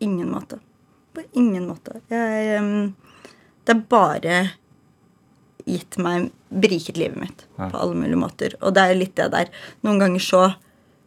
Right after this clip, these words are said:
Speaker 1: må man tørre, ikke sant?
Speaker 2: Mm.
Speaker 1: Og hva er det verste som kan skje?
Speaker 2: <laughs> Hva t-, hva tror du det har noe, eh, påvirkning på, på hva du kommer til å gjøre fremover?
Speaker 1: Ja,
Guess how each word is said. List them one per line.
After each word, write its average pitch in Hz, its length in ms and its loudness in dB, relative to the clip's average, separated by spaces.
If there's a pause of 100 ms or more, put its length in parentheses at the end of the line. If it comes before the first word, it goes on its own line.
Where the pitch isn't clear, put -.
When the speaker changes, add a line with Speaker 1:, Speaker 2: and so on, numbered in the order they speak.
(400)
Speaker 1:
må 160 240 0
man 165 500 -4 (960)
tørre, - 320 2 (560)
ikke 190 160 -6
sant? 180 280 -10
Speaker 2:
Mm. 107 240 2 (540)
Speaker 1:
Og 185 160 6
hva 170 140 2
er 160 40 -2
det 147 80 -2
verste - 260 -8
som 165 80 -8
kan 170 160 -6
skje? - 200 -6
Speaker 2:
<laughs> - 1200 0
Hva 165 80 8
t-, 165 140 -4
hva 165 120 2
tror 160 220 6
du 143 80 8
det 156 140 8
har 139 140 8
noe, 135 280 4
eh, 135 220 6
påvirkning 113 500 4
på, 117 420 4
på 127 120 2 (420)
hva 113 140 6
du 117 80 2
kommer 113 200 0
til 104 100 2
å 101 100 4
gjøre 107 80 0
fremover? 95 440 0 (1800)
Speaker 1:
Ja, 262 240 -6